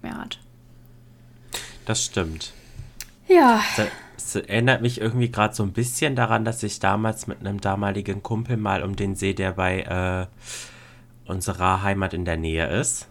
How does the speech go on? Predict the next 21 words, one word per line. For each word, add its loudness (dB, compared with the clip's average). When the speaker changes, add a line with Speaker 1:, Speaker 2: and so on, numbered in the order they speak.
Speaker 1:
Mhm. 2
Speaker 2:
ähm, 2
wollten 4
wir 4
vom, 0
äh, 0
Vorbecken 2
zum -2
Hauptbecken 0
laufen. -2
Speaker 1:
Mhm. 2
Speaker 2:
Und -6
ja, 6
irgendwie 0
dachten 2
wir, -2
das -2
wäre 2
nicht -2
so -6
weit. -2